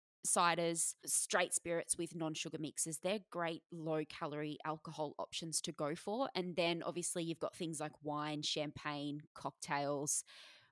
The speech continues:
and, well, yeah, cocktails, I guess, falls under the realm of anything sugary, creamy and stuff like that. And your high carb beers obviously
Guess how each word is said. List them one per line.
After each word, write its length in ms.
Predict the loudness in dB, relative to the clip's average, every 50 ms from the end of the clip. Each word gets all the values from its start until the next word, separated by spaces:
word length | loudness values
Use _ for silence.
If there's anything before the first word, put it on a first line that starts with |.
| _ _ _ _ _ 0
and, 400 | 2 2 2 0 -2 -2 -4 -6 -8 _ _ -2
well, 180 | 0 0 0 0
yeah, 140 | -2 -4 -6
cocktails, 440 | -6 -6 -8 -6 -4 -2 -2 -2 -2
I 80 | -2 -4
guess, 260 | -4 -4 -4 -4 -4
falls 320 | -2 0 0 0 0 -2
under 200 | -4 -4 -4 -6
the 100 | -6 -4
realm 240 | -2 0 0 0 0
of 80 | -2 -4
anything 320 | -4 -4 -4 -6 -6 -4
sugary, 460 | -2 0 0 0 2 2 0 0 0
creamy 420 | -4 -6 -4 -2 -2 0 0 -2 -2
and 100 | -4 -4
stuff 220 | -4 -4 -6 -6 -6 -8
like 140 | -8 -6 _ 0
that. 200 | 0 2 2 0 -2
And 100 | -4 -2
your 100 | -2 -4
high 300 | -4 -4 -4 -4 -4 -4 -6 -8
carb 280 | -4 -2 -2 -2 -4 -6 -10 -16 _ _ _ -4
beers 400 | -2 -2 -2 -2 -2 -2 -4 -4
obviously 480 | -6 -8 -6 -4 -4 -2 -2 -2 -4